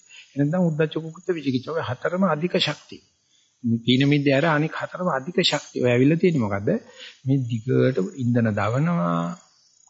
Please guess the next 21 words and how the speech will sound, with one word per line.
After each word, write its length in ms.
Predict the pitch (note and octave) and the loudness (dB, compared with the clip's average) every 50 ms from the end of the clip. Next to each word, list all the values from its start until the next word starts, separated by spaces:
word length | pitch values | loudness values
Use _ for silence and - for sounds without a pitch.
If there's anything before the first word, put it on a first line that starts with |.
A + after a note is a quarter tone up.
| - - | -10 -8
කෑම 200 | A2 G2+ G2+ G2+ | -6 -6 -6 -6
කනවා, 480 | G2 G2 G2+ A#2+ C#3+ E3 E3 D#3 D#3 D#3 D#3 C#3 | -6 -6 -4 -4 -2 -2 0 0 0 0 -2 -2
තීරම 520 | - B2 B2+ C3+ D3 E3 F3+ F#3+ G3 F#3+ F3 | 2 2 4 6 6 6 6 6 4 4 2
දාලා 360 | C#3+ A2+ A2 B2 D3+ A3 B3+ - - - - - _ - | 2 0 0 -2 -2 -4 -6 -10 -14 -20 -20 -18 _ -2
මොනවටද 520 | B2 B2 C3+ E3 G3 G#3 G#3 G3+ F#3+ F3 | 2 4 6 6 6 6 6 4 4 4
මේවා 200 | F#3 F#3 D#3+ C#3 | 2 2 4 4
යොදන්නේ 480 | B2 B2+ C3 C#3+ E3+ G#3 A3+ A#3+ B3+ A#3 | 6 6 4 4 4 4 6 6 6 4
කියන 160 | - C#4+ C#4+ | 4 4 4
එක 140 | C4+ C#4 - | 4 4 0
අපි 140 | - - C#3+ | -2 -2 0
දන්නේ 220 | G#2+ F#2 G2 G2 | 0 -2 -4 -8
නැහැ. 200 | G2 G2+ - - - _ _ _ _ _ _ _ _ _ _ _ _ _ _ _ _ _ _ _ _ _ _ _ _ _ - D3 C3+ A#2+ | -10 -12 -14 -20 -20 _ _ _ _ _ _ _ _ _ _ _ _ _ _ _ _ _ _ _ _ _ _ _ _ _ -4 -2 0 0
භාවනා 420 | B2 C#3+ F3 A3+ B3+ A3+ F3+ D3 | 2 2 2 4 4 4 4 2
කරගෙන 320 | B2+ B2+ A#2+ A#2 A2+ A2+ | 0 0 0 0 0 0
යනකොට 280 | A2+ A2+ B2 D#3+ F#3+ G3 | -2 -2 -2 -2 -2 -2
අවශ්‍ය 360 | C3+ C3 D3+ F3+ E3+ - F#3 F3 | -2 -2 -2 -2 -2 -2 -2 -2
ශක්ති 300 | - D3+ - - - D3+ | -4 -6 -8 -10 -12 -6
ප්‍රමාණයට 420 | - C#3 C3+ C3 B2+ B2+ A#2 - | -6 -2 0 0 0 0 0 -2
අඩු 180 | G#2+ G#2+ A2 B2 | -2 0 4 4
වෙනවා. 340 | D#3 E3+ D#3 C3 A#2 D#3+ B3+ - - - - - - _ _ - | 4 4 4 2 0 -2 -4 -6 -8 -20 -20 -20 -20 _ _ -4
එතකොට 340 | C#3+ - D#3+ D3+ D#3+ D#3 | -2 0 0 0 0 0